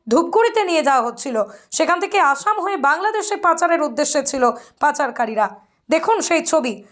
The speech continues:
যে ছবি এই মুহূর্তে, এই মুহূর্তে আপনাদের দেখাচ্ছি ক্রাইম বেঙ্গলের পর্দায় কিভাবে গ্যাস কাটারের ভিতরে, গ্যাস ট্যাঙ্কের ভিতরে এই গরুগুলোকে পাচার করা হচ্ছিল। গ্যাস কাটার দিয়ে সেই, আহ, ট্যাঙ্কার কাটতেই বেরিয়ে এলো সেই ছবি। এ যেন সর্ষের মধ্যেই ভূত।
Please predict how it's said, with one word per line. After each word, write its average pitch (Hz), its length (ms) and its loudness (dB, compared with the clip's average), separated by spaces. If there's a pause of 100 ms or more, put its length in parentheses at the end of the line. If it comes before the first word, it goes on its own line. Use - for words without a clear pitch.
(140)
যে 262 100 0
ছবি 339 320 2
এই 320 200 4
মুহূর্তে, 359 520 2 (400)
এই 359 180 4
মুহূর্তে 403 420 2
আপনাদের 359 380 2
দেখাচ্ছি 339 420 0
ক্রাইম 359 480 0
বেঙ্গলের 359 380 -2
পর্দায় 302 500 2
কিভাবে 370 560 0 (260)
গ্যাস 311 300 2
কাটারের 359 460 0
ভিতরে, 294 400 2 (340)
গ্যাস 311 260 2
ট্যাঙ্কের 349 500 0
ভিতরে 370 360 2
এই 349 80 2
গরুগুলোকে 349 480 2
পাচার 320 340 0
করা 302 220 2
হচ্ছিল। 277 360 -2
গ্যাস 269 220 2
কাটার 330 300 0
দিয়ে 330 160 0
সেই, 339 280 2
আহ, - 420 0 (440)
ট্যাঙ্কার 370 420 0
কাটতেই 339 500 0
বেরিয়ে 320 280 2
এলো 302 180 2
সেই 285 200 -4
ছবি। 247 320 -2 (340)
এ 277 80 2
যেন 320 220 2
সর্ষের 339 500 0
মধ্যেই 381 400 2
ভূত। 320 360 2